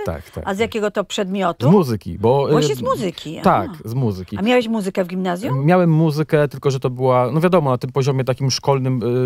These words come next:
Speaker 1: e, podstawowym, czyli to nie była
Speaker 2: Aha.
Speaker 1: szkoła muzyczna,
Speaker 2: No
Speaker 1: nie?
Speaker 2: tak, tak, tak,
Speaker 1: Więc
Speaker 2: tak. To było jakieś wychowanie muzyczne, to się nazywało
Speaker 1: Nie,
Speaker 2: chyba,
Speaker 1: nie,
Speaker 2: coś
Speaker 1: po prostu
Speaker 2: takiego?
Speaker 1: muzyka. My
Speaker 2: Po
Speaker 1: mieliśmy
Speaker 2: prostu muzyka.
Speaker 1: plastyk-, mieliśmy plastykę, mieliśmy muzykę, po-, potem to gdzieś to zostało zespojone w przedmiot o nazwie sztuka.
Speaker 2: Aha,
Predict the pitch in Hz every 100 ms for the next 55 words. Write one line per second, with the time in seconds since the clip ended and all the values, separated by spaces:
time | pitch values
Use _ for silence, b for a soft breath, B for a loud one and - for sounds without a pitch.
0 | 117 120 131 - 131 127 104 110 110 113
1 | 117 104 - 95 92 87 85 - 202 254
2 | 220 208 330 196 185 175 202 208 220 220
3 | 254 254 262 233 269 302 294 226 196 180
4 | 190 170 160 175 170 185 185 359 330 214
5 | 185 156 135 127 117 104 90 92 87 85
6 | 175 156 - 285 143 - 143 139 - 151
7 | 135 117 120 117 - 110 107 113 127 110
8 | 107 117 110 110 107 104 - 120 117 113
9 | 110 101 104 104 120 107 104 101 B B
10 | 98 110 - 113 110 107 101 - - 107
11 | 104 101 98 90 90 - 120 - 104 104
12 | - 196 185 220